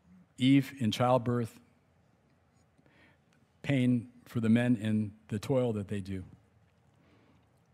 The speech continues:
And then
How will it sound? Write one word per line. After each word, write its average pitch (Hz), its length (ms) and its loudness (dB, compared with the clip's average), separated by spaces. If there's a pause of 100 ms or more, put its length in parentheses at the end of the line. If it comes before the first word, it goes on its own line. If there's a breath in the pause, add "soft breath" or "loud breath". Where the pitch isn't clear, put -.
(3250 soft breath)
And 127 140 4
then 170 420 6